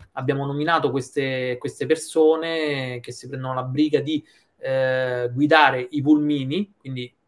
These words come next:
cioè, chi, eh, anche quello è un, è una bella responsabilità. Al coordinatore in teoria viene richiesto, eh, quasi forzatamente,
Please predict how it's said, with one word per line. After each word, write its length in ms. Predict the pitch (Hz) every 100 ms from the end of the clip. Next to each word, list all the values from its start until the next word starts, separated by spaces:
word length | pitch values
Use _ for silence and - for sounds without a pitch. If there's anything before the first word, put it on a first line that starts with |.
| _ _
cioè, 240 | - 120
chi, 200 | - 147 -
eh, 140 | 147 _ _
anche 240 | - 135 143
quello 360 | 165 147 135
è 60 | 135
un, 200 | 135 147
è 100 | -
una 140 | 143 143
bella 220 | 160 160
responsabilità. 880 | 151 - 151 151 143 143 139 117 - _ _ -
Al 160 | 147
coordinatore 520 | 156 156 175 214 262 185
in 140 | 156
teoria 260 | 160 170 214
viene 260 | 143 147 143
richiesto, 840 | 143 139 127 117 - _ 156 226 - _ _ _ _ _ _ _
eh, 560 | 160 156 151 147 135
quasi 300 | - 202 202
forzatamente, 1040 | 180 - - 147 139 127 120 117 - 120